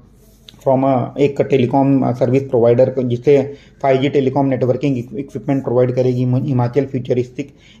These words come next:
एक इसमें एक short term में एक positive reaction आ सकती है। जी Entertainment और Sony की जो, अ, merger की, अ, लास्ट date है बीस जनवरी, अब ये माना जा रहा है कि इनके merger की जो deadline है तीस दिनों से और extend कर दी जाएगी।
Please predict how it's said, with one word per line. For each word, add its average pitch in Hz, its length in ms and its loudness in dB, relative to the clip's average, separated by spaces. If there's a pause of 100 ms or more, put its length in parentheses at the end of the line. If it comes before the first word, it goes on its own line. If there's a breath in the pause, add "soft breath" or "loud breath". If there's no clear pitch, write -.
एक 147 160 2
इसमें 147 260 -2
एक 147 100 -4
short 123 280 -2
term 135 100 -2
में 135 120 0
एक 139 120 -4
positive 123 380 0
reaction 120 400 0
आ 117 100 -2
सकती 123 320 -8
है। - 140 -4 (460 loud breath)
जी 156 140 2
Entertainment 190 640 2
और 185 120 4
Sony 170 540 2
की 165 140 2
जो, 165 260 6
अ, 131 200 4
merger 131 380 2
की, 147 300 0
अ, 123 80 0
लास्ट 123 420 2
date 127 220 2
है 131 160 2
बीस 127 300 -4
जनवरी, 127 600 0 (420 loud breath)
अब 139 140 2
ये 151 140 4
माना 131 280 2
जा 139 180 4
रहा 139 120 6
है 139 100 4
कि 147 200 -2
इनके 139 340 0
merger 135 360 2
की 147 140 -2
जो 143 180 4
deadline 131 460 2
है 147 80 0
तीस 160 260 -6
दिनों 139 300 -2
से 147 120 -2
और 143 140 2
extend 131 360 -6
कर 131 120 2
दी 123 160 -2
जाएगी। 120 360 -2